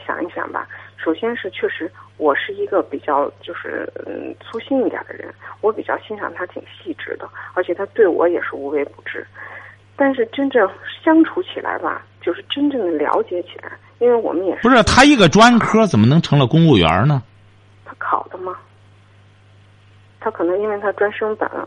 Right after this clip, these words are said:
Speaker 1: 估计是在在职过程中升的本。
Speaker 2: 金山觉得你呀，本身呢有婆婆妈妈的一边，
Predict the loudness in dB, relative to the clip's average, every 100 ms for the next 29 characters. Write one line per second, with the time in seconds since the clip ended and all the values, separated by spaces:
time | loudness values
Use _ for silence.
0 | -12 -2 0 0 -2 -2 -2 -4 -4 -4
1 | -2 -2 -2 -2 -8 -6 -6 -6 -10 -20
2 | -12 -6 -6 -6 -12 -14 -18 -20 -20 -20
3 | -20 -20 -20 -20 -20 -20 -12 -10 -10 -16
4 | -20 -10 0 2 4 4 4 4 4 4
5 | 4 4 4 2 -2 -2 0 2 4 4
6 | 4 2 2 2 4 4 4 4 4 4
7 | 0 0